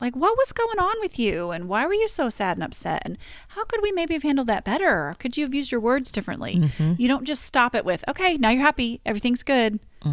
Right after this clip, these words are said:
Speaker 1: And you
Speaker 2: Mm-hmm.
Speaker 1: never talk about the emotion that started it in the first place.
Speaker 2: Yes, you're right. You're right. If you just isolated and then said, "Okay, you can rejoin us when you're done," and never walk 'em through it, oh, that's not really getting to the heart of your child.
Speaker 1: Okay. Well, that's a, that's probably a step that a lot of us miss. I pr-,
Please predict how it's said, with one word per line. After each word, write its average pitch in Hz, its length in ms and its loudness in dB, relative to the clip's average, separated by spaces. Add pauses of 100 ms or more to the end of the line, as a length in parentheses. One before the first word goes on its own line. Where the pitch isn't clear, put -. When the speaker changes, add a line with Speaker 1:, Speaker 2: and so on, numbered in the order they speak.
Speaker 1:
And 151 180 6
you 156 80 4
Speaker 2:
Mm-hmm. 160 100 0
Speaker 1:
never 202 220 0
talk 196 240 -4
about 180 360 -2 (260)
the 190 100 0
emotion 165 320 -4
that - 100 -10
started - 320 -6
it - 120 -4
in 165 60 -6
the 156 60 -4
first - 220 -8
place. - 400 -10 (260)
Speaker 2:
Yes, 143 280 -2
you're 156 80 -2
right. 143 360 -2 (300)
You're 175 140 4
right. 147 180 6
If 165 140 -2
you 196 100 6
just 208 380 6
isolated 190 800 2
and 160 140 2
then 147 400 0 (160)
said, 147 400 0
"Okay, 180 160 2
you 165 100 2
can 160 160 0
rejoin 151 320 2
us 156 180 -2
when 151 140 -2
you're 143 80 -2
done," 143 180 0
and 143 120 -4
never 143 200 -2
walk 143 240 0
'em 143 80 -4
through 143 220 -2
it, - 160 -2 (140)
oh, 170 240 2
that's 143 180 0
not 156 180 -2
really 139 460 -4
getting 135 160 -6
to 143 80 -2
the 139 80 -2
heart 135 160 -2
of 131 60 -4
your 127 80 -6
child. 123 520 -4
Speaker 1:
Okay. 175 240 -8
Well, 208 80 -8
that's 262 200 -2
a, 285 40 -6 (260)
that's 277 180 -2
probably 269 320 0
a 202 40 -2
step 214 260 -4
that 190 120 -2
a 156 60 0
lot - 180 -2
of 196 80 -6
us - 180 -6
miss. 196 240 -4
I 196 80 -2
pr-, - 140 0